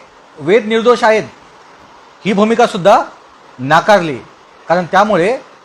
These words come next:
आपली जी विवेकशीलता आहे, जी शोधकवृत्ती आहे, तीच संपवण्याचं काम वेदामुळे होते. बुद्धाने यज्ञ यासारख्या गोष्टींना सुद्धा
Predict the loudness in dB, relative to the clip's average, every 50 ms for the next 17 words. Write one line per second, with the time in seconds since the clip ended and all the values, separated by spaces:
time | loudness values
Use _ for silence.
0 | -10 -10 -8 -6 -6 -6 -4 -4 -4 -2 0 2 2 0 0 -2 -6 -6 -2 0
1 | 0 2 2 0 -2 -4 -8 -10 -14 -20 -20 -20 -20 -20 -14 -10 -8 -6 -2 0
2 | 2 2 2 0 -2 -6 -8 -4 -4 -2 -2 -2 -4 -6 -12 -20 -20 -20 -16 -10
3 | -8 -8 -6 -4 -4 -4 0 0 0 2 0 0 -2 -4 -2 0 0 0 0 -2
4 | -10 -20 -20 -20 -20 -20 -20 -20 -20 -16 -8 -4 0 2 2 2 2 0 -2 -4
5 | -4 -6 -12 -14 -20 -20 -20 -20 -20 -20 -20 -20 -20 -20 -20 -20 -20 -20 -20 -20
6 | -20 -20 -20 -20 -20 -20 -20 -20 -20 -14 -4 -2 0 2 4 4 4 4 2 0
7 | 0 0 0 -2 -2 -2 -4 -2 -2 0 0 -2 -4 -6 -10 -16 -20 -20 -20 _
8 | _ -20 -20 -20 -20 -20 -20 -20 -20 -20 -20 -20 -20 -20 -20 -20 -20 -20 -20 -20
9 | -20 -20 -20 -20 -10 -2 2 2 4 4 2 0 0 0 -2 -2 -2 -2 -4 -4
10 | -4 -4 -4 -4 -4 -2 0 2 2 2 0